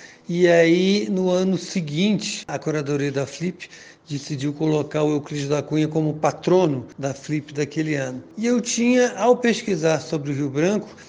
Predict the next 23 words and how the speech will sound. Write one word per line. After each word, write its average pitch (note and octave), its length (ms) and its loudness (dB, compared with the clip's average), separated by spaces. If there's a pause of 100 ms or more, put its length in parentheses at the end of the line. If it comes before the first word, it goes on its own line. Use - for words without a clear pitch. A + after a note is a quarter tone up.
(240)
eu F3 120 2
tinha G#3 220 -4
me G#3 140 -2
dado, F#3 600 -2
me E3+ 140 0
deparado E3+ 520 0
com F3 140 -2
muito A3+ 360 2
material E3+ 680 2 (420)
sobre E3 440 0
o E3+ 40 8
Euclides D#3+ 420 0
da D3+ 120 0
Cunha D#3+ 320 0
no D3 80 0
Itamaraty D3 640 -2
e G3+ 60 2
o G3+ 40 4
Euclides F#3 240 0
da E3+ 100 6
Cunha F3+ 220 -2
na F3 80 0
Amazônia, D3+ 720 -2